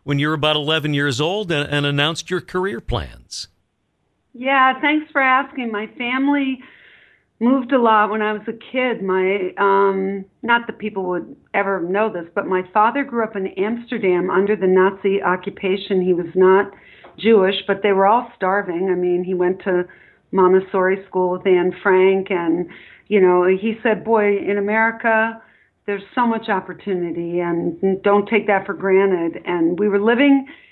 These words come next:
Speaker 2: in Cincinnati, although I'm a native Bostonian, but we were living in Cincinnati.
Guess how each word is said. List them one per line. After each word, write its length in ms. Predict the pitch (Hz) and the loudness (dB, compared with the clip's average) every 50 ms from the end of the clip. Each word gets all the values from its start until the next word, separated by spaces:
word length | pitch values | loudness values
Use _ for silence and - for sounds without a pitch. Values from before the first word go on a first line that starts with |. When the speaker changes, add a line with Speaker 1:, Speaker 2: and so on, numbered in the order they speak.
| _ _ - | _ _ -4
Speaker 2:
in 380 | 208 214 208 208 208 208 208 208 - | -2 0 0 2 0 -2 -2 -4 -4
Cincinnati, 720 | 226 220 214 214 233 214 202 202 196 196 202 233 233 220 | -4 -4 -4 -2 0 2 2 4 4 2 2 0 0 0
although 340 | 185 175 170 190 190 185 185 | -2 -2 -2 -2 -2 -2 -2
I'm 140 | 180 185 | -4 -4
a 40 | 180 | -4
native 400 | 180 185 190 185 175 180 170 - - | -2 -2 -2 -2 -2 -4 -8 -6 -6
Bostonian, 680 | 185 180 180 - - 196 185 196 214 208 185 180 185 185 | -6 -6 -6 -6 -4 -2 -2 -2 0 -2 -2 -2 -2 -4
but 220 | 185 175 165 - | -4 -6 -6 -4
we 100 | 180 190 | -4 -4
were 120 | 185 180 | -4 -2
living 200 | 185 196 196 214 | -4 -2 -2 0
in 160 | 214 202 196 196 | 0 -2 -2 -2
Cincinnati. 760 | - 202 196 196 - 196 185 180 175 175 185 202 226 262 - | -2 -4 -4 -2 0 0 2 2 2 2 2 2 2 0 -2